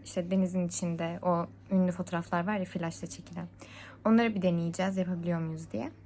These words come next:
Öyle. O zaman akşam çekelim çünkü şu an hayatımız çok boş ve sıkıcı.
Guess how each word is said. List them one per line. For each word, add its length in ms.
Öyle. 320
O 60
zaman 200
akşam 340
çekelim 400
çünkü 220
şu 80
an 160
hayatımız 420
çok 240
boş 300
ve 40
sıkıcı. 480